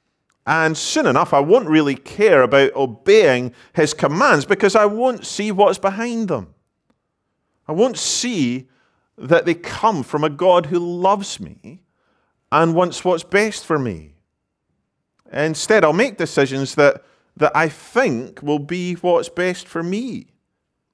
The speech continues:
even if those decisions are at odds with his clear commands. And time and again, one of the places where that is seen most is in who we enter into a relationship with.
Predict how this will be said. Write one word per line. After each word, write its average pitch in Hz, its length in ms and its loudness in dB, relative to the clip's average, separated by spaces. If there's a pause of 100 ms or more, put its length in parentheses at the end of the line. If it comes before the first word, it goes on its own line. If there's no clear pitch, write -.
(200)
even 220 360 -2
if 165 80 -6
those 147 180 -6
decisions 107 560 -8
are 107 100 2
at - 140 -2
odds 101 680 0 (420)
with 104 140 -6
his 120 200 -6
clear 107 280 -4
commands. 85 1080 -12 (800)
And 131 220 -4
time 233 260 0
and 214 80 -2
again, 131 340 0
one 180 140 -2
of 190 100 -10
the 160 80 -6
places 123 500 -8
where 117 140 0
that 120 260 0
is 107 160 -8
seen 107 420 -12
most 110 720 -12 (640)
is 110 300 -4
in 117 220 -2
who 127 240 -6
we 117 140 -4
enter 104 240 -4
into 98 260 -8
a 92 40 -2
relationship 87 640 -10
with. 80 240 -18